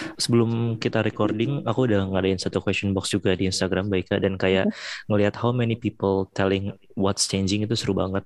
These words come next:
Speaker 1: Kayak, ini aku bacain beberapa ya. Kayak ada yang bilang, "Em, dulu pas S D diajarin rambut tuh harus pendek. Padahal rambut panjang pun ya nggak apa-apa." Contohnya tuh Albert Einstein. Keren banget. Terus ada yang bilang, "Dulu dibilang rokok nggak enak, ternyata enak." <laughs>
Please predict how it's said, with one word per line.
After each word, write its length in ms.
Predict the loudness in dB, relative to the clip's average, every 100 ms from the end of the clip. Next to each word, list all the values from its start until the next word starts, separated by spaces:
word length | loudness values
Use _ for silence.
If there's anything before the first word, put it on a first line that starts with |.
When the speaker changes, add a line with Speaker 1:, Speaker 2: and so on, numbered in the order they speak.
| -4
Speaker 1:
Kayak, 560 | -2 2 2 2 -2 -2
ini 140 | -2 -2
aku 140 | 0
bacain 260 | -2 0 -2
beberapa 320 | -2 -2 0
ya. 80 | -4 -4
Kayak 240 | 0 0 0 -4 -12 -14 -8
ada 120 | 0 2
yang 100 | 4
bilang, 460 | 4 4 2 -2 -8 0
"Em, 480 | 2 4 4 0 -2 -10 -16 -18 -18 -2
dulu 240 | 2 4
pas 220 | 2 0 0
S 160 | -2 0
D 100 | 2
diajarin 460 | 2 2 2 2 0
rambut 300 | 0 -2 -2
tuh 220 | 2 2
harus 180 | 2 0
pendek. 400 | 0 0 0 -2 -4 -4
Padahal 500 | 0 2 2 2 2 -4 -18 -12
rambut 300 | -4 -2 -2
panjang 400 | -2 -2 0 0
pun 100 | 0
ya 140 | 0 2
nggak 160 | 2
apa-apa." 320 | 0 0 -2
Contohnya 400 | -2 -4 -2 -2 2
tuh 140 | 2
Albert 240 | 0 -2
Einstein. 340 | -2 0 -2 -2 -10 -20 -20 _ -6
Keren 240 | -2 4 4
banget. 340 | 4 2 0 -4 -6 -4 -6 -4
Terus 120 | 0
ada 100 | 2
yang 160 | 2 2
bilang, 460 | 2 2 2 0 -2 -2
"Dulu 240 | 2 4 4
dibilang 380 | 4 2 2
rokok 240 | 0 0 0
nggak 160 | 2
enak, 140 | 2 0
ternyata 260 | 0 0 2
enak." 240 | 0 0
<laughs> 60 | 0